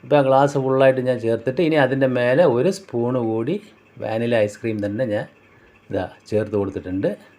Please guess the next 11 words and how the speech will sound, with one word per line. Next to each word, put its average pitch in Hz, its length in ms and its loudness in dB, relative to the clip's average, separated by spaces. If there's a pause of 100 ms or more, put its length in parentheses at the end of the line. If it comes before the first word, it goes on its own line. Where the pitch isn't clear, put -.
(220)
എന്നതിന് 151 380 -4
ശേഷം 107 300 -2
നമ്മൾക്കിത് 107 440 -4 (720)
ഇനി 175 200 0
അതിൻ്റെ 127 320 0
മേലെ 120 200 0 (180)
ഒരു 127 100 -2 (100)
രണ്ട് 120 260 -2 (140)
പീസ് 110 400 -6 (100)
കൂടി 110 240 -6 (1040)
വാട്ടർമെലൻ 107 500 -2